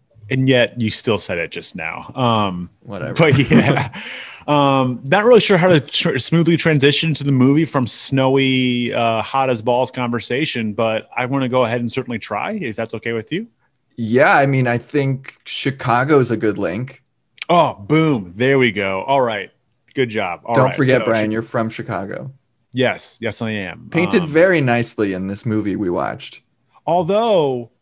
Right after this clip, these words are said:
Speaker 1: yeah, <laughs> although I think it may have filmed in Cleveland. I'm not.
Speaker 2: Oh,
Speaker 1: I,
Speaker 2: whoa.
Speaker 1: that I might need to fact check me on that one. A lot of movies being filmed in Cleveland, I'm assuming just, like, the taxes there are super, super low. And,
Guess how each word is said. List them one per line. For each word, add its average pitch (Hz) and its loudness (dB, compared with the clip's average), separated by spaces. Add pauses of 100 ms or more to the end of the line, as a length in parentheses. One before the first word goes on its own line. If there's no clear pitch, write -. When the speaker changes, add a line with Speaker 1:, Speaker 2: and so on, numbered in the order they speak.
(100)
Speaker 1:
yeah, 123 -2 (160)
<laughs> - -2
although 160 0 (380)
I 135 -6
think 247 -2
it 320 -6
may 294 -4
have 262 0
filmed 226 -2
in 240 2
Cleveland. 262 -4
I'm 156 -4
not. 170 -4
Speaker 2:
Oh, 143 4
Speaker 1:
I, 101 2
Speaker 2:
whoa. 113 2
Speaker 1:
that 147 -2
I 151 0
might 165 -2
need 180 -2
to 165 2
fact - -4
check - -6
me 113 -2
on 104 -4
that 101 -6
one. 98 -6 (260)
A 147 -4
lot 156 -2
of 214 0
movies 190 0
being 123 0
filmed 117 -4
in 113 -2
Cleveland, 104 -4
I'm 117 -4
assuming 139 -2
just, 107 -6
like, 110 -6
the 98 -12
taxes 92 -10
there 107 -4
are 104 -6
super, 104 -10
super 117 -8
low. 110 -2
And, 90 -10